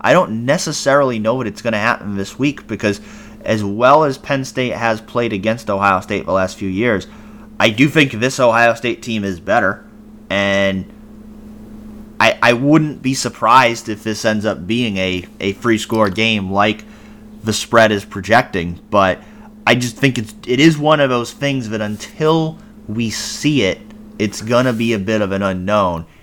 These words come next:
and we can't just assume that they're gonna look great with the game on the line until we actually see them in that situation. So I wouldn't, I, I, I agree, I wouldn't say it's necessarily concerning,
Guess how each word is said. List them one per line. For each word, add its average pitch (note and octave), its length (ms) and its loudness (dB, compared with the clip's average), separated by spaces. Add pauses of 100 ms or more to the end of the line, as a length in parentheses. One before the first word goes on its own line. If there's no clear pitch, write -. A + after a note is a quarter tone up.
(180)
and F#2+ 600 0 (500)
we A2 140 -4
can't C3 340 0
just B2 220 -4
assume A#2+ 720 0 (300)
that A2+ 360 4 (640)
they're A#2+ 220 2
gonna A#2 180 2
look A2 220 0
great A2+ 480 0
with G#2 160 -8
the G#2 80 -4
game G#2+ 240 -2
on G2 120 -2
the F#2+ 80 -4
line G2+ 380 2
until F#2 280 -6
we F#2+ 220 -2
actually G2+ 440 -2
see - 260 -4
them F#2+ 220 -2
in F2+ 120 -4
that F2 200 0
situation. F2+ 720 -2
So F2+ 420 -2 (840)
I C3+ 80 6
wouldn't, F3 340 6
I, B2+ 240 -2
I, D#3 220 0 (100)
I D#3+ 60 2
agree, E3+ 300 0
I D#3+ 40 2
wouldn't D#3 240 -2
say D3 160 -2
it's B2 140 -4
necessarily C3+ 400 -2
concerning, G2+ 1040 -2